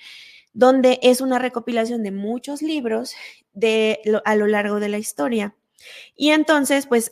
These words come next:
a la, a la religión católica la rige, que la religión católica no acepta a María Magdalena.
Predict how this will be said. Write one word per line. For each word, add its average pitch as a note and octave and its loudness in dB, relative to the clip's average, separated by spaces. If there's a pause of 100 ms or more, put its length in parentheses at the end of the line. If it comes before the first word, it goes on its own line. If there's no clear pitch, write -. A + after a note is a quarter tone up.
a A#3+ 4
la, A#3 6
a A#3 2
la A3+ 2
religión A#3 -2
católica C4 0
la A3 2
rige, A3 -4
que A3 -4
la A3 2
religión A#3 -6
católica B3+ -6
no A3+ -2
acepta A#3+ -6
a A#3 -4
María G3 -4
Magdalena. G#3 0